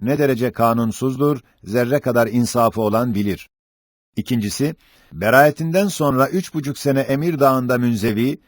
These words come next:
garip, kapısını hem dışarıdan kilit, hem içeriden sürgüyle kapayan ve yüzde bir adamı zaruri bir iş olmasa yanına kabul etmeyen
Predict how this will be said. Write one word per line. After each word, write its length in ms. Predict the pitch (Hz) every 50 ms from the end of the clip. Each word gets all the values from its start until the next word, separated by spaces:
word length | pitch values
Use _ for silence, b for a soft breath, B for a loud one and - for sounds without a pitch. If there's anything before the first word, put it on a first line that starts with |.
| _ _ _ -
garip, 580 | - 147 120 123 123 127 147 - _ - _
kapısını 520 | - 120 120 - 147 - - 151 151 156 143
hem 260 | 135 151 175 170 156
dışarıdan 500 | 143 - 135 135 131 131 127 131 127 123
kilit, 420 | - - 123 117 143 160 - - b b b b b
hem 220 | - 117 143 165
içeriden 580 | 151 143 135 - 143 135 143 135 143 143 143 139
sürgüyle 580 | 120 - - 131 135 131 127 170 185 160 143
kapayan 500 | 127 - 117 - - 113 107 104 110 120 - b b b b b b -
ve 80 | 82 95
yüzde 440 | 104 113 123 120 113 123 151 147
bir 200 | 160 185 170 151
adamı 280 | 151 135 139 139 139 135
zaruri 520 | 110 117 131 131 135 139 143 143 160 151
bir 200 | 131 135 135 135
iş 180 | - 127 - -
olmasa 500 | 135 127 127 123 120 113 - - 127 131
yanına 400 | 123 117 117 123 123 123 127 123
kabul 300 | - - 117 113 120 127
etmeyen 540 | 143 151 147 - 110 104 98 95 95 104